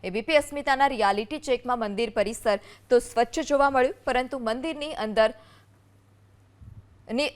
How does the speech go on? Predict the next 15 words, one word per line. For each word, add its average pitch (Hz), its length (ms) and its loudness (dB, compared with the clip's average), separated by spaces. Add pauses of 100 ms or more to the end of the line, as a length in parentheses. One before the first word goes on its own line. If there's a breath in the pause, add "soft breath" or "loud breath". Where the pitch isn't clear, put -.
અને 262 120 2 (100)
બહારની 269 500 4
સાઈડ 240 320 2
કે 247 180 -2
જ્યાં 233 300 2
થોડી 226 320 -4
ગંદકી 208 400 -4
જોવા 202 220 2
મળી, 247 200 -4
મંદિરની 208 460 -6
બહાર 214 240 0 (160)
ઠેર 403 200 0 (120)
ઠેર 247 140 -2 (100)
ગંદકીના 214 480 -6
ઢગ 214 260 2